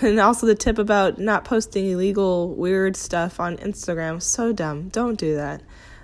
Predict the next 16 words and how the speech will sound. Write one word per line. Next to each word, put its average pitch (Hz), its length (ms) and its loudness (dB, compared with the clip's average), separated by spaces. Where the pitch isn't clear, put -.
Um, 185 480 0
especially 214 640 2
if 175 80 -4
you're 170 100 -2
trying, 170 420 -6
if 190 120 -10
it's, 175 220 -6
like, 185 320 -2
if - 180 -8
you're 185 120 0
a 170 60 -2
business 165 600 -4
or 170 240 0
a 160 60 -4
service 170 640 -4
or 160 380 -2